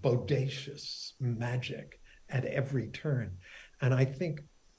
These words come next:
um, this, among other things, it does have a lot to do with language,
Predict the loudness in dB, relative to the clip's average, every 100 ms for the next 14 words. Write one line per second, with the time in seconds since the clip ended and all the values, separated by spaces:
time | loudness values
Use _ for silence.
0 | _ _ _ _ _ _ _ -20 _ -4
1 | -2 -2 -6 -14 -20 -20 -20 -20 -20 -20
2 | -20 _ _ _ 4 4 4 -6 -18 -20
3 | -20 -20 -20 _ _ _ -20 _ 2 8
4 | 10 10 8 8 6 4 -4 -8 -12 -6
5 | -6 -2 2 2 2 -2 -4 -4 -6 -8
6 | -12 -10 -10 -10 -16 _ _ _ _ _
7 | _ _ 4 4 2 -4 -4 -6 -8 -10
8 | -12